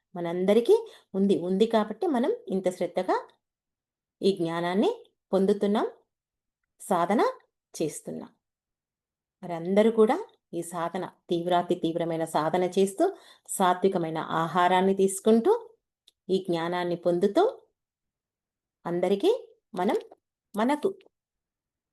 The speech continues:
తెలిసిన వాళ్ళకు చాతనైనంత వరకు మనం అందరికీ అందించాలి. అప్పుడే మన యొక్క ఆత్మద-, ఎదుగుదల ఉంటుంది. ఓకే మాస్టర్స్, ఈ అవకాశం ఇచ్చినందుకు మీ అందరికీ నా యొక్క కృతజ్ఞతలు. Thank you, thank you, thank you. మరి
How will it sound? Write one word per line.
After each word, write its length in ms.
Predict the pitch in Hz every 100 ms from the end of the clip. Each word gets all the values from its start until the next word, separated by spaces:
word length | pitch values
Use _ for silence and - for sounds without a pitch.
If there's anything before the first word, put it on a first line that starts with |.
| _ _
తెలిసిన 340 | 202 180 180 180
వాళ్ళకు 360 | 160 151 160 196
చాతనైనంత 640 | - 175 175 170 165 160
వరకు 180 | 165 175
మనం 200 | 170 180
అందరికీ 440 | 202 175 175 185 427 523 - -
అందించాలి. 640 | 165 143 175 190 175 180 - _ _ _ -
అప్పుడే 340 | 165 - 214 466 - _ _ _ -
మన 140 | 175
యొక్క 240 | 165 170
ఆత్మద-, 560 | 170 156 156 180 170 170 175
ఎదుగుదల 460 | 175 170 196 185 359 - _ _ 180
ఉంటుంది. 440 | 147 - - - - _ _ _ _
ఓకే 240 | - 196 214
మాస్టర్స్, 440 | 202 202 - 311 -
ఈ 40 |
అవకాశం 380 | 175 165 175 175
ఇచ్చినందుకు 380 | 175 170 175 170
మీ 80 | 175 170
అందరికీ 360 | 160 175 196
నా 140 | 190 165
యొక్క 160 | 165
కృతజ్ఞతలు. 580 | 170 - 170 175 175 262 359 _
Thank 260 | 175 160 165
you, 100 | 175 175 175
thank 220 | 170 160
you, 80 | 190 185
thank 200 | 165 156 160
you. 80 | 381 - _ _ _ _ _ -
మరి 180 | 160